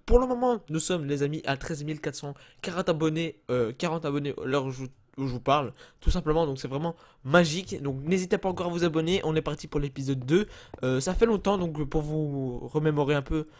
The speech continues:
ce qu'on avait fait dans l'épisode précédent, on avait monté une tour en jump avec des boutons,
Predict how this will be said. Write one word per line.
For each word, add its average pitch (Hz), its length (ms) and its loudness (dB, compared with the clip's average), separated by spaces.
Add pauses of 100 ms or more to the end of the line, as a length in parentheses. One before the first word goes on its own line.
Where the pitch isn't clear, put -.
(120)
ce - 100 -10
qu'on 160 140 2
avait 160 140 8
fait 175 320 2 (220)
dans 127 340 0
l'épisode 120 520 -2
précédent, 156 380 -2
on 135 140 -2
avait 123 180 0
monté 127 340 -2 (120)
une 139 160 -4
tour 147 260 -2
en 131 180 -2
jump 123 300 -4
avec 123 220 -4
des 135 80 -2
boutons, 143 400 -2